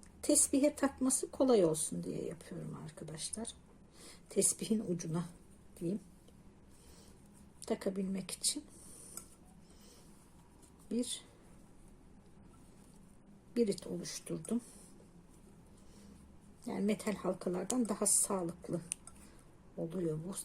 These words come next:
Daha sağlam oluyor. Şimdi bu şekilde biritimi yaptıktan sonra tekrar aşağıya iniyorum. İpim de ucucuna kaldı.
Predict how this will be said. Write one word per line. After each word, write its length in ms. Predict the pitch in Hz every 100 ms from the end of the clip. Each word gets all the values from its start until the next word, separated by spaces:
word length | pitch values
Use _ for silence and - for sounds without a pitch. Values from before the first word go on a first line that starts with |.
| -
Daha 200 | 170 170
sağlam 580 | - - 156 151 160 151
oluyor. 380 | 160 156 208 233 - - - - - - - - - - - -
Şimdi 420 | - - 330 262
bu 40 | 277
şekilde 500 | - 277 233 247 233
biritimi 420 | 240 240 226 233
yaptıktan 600 | 254 - - - 196 208
sonra 320 | - 202 220
tekrar 420 | 247 240 - 202
aşağıya 460 | 180 - 220 220 233
iniyorum. 500 | 226 226 226 226 226 - 180
İpim 380 | 170 185 175
de 100 | 185 180 180
ucucuna 440 | 180 170 175 156
kaldı. 500 | - 220 233 226 214